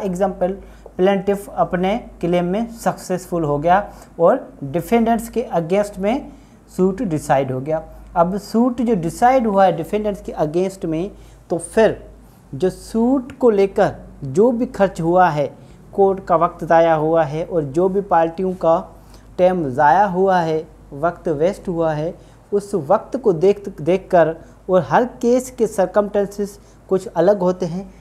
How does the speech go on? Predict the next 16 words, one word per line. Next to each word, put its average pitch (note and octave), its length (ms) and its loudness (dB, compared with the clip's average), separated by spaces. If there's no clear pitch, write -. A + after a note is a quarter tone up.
हर E3+ 120 -2
case G3+ 300 -2
के A3 120 -4
circumstances G3 760 -4
देखकर F3 600 -4
उसका F#3 260 -2
जो E3+ 260 2
भी G#3 120 -4
खर्चा F#3 420 0
आएगा E3 420 4
वो D#3+ 100 0
खर्चा E3+ 440 -2
कोर्ट, D#3+ 720 0
कोर्ट E3+ 300 4
जो D#3+ 180 4
है G3+ 240 2